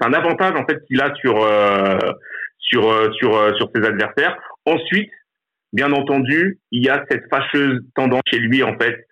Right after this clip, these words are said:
à la simulation. Et ça, on le sait tous. Même si, euh, même si, ben, plus récemment, on sait si on regarde les matchs du P S G,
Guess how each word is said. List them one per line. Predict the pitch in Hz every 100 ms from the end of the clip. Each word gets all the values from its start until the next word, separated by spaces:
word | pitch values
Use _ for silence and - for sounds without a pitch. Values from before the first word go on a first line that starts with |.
| - -
à | -
la | 127 127
simulation. | 123 113 107 - 98 - _ -
Et | 117 101
ça, | 131 123 117
on |
le | 110
sait | - 95
tous. | 117 - - _ _ - - -
Même | 110 139 165 151 -
si, | 165 165 160 _ _ _ _ _ _ _ _ -
euh, | 120 117 113 110
même | 107 117 143 143 -
si, | 165 151
ben, | 120 104 95 -
plus | 170
récemment, | 165 156 156 147 151 147 151
on | 127 123
sait | 185 175 175 - _ _ _ - _ 127 117 -
si | 160
on |
regarde | 131 127
les | 127
matchs | 131
du | 127
P | 123
S | 131
G, | 131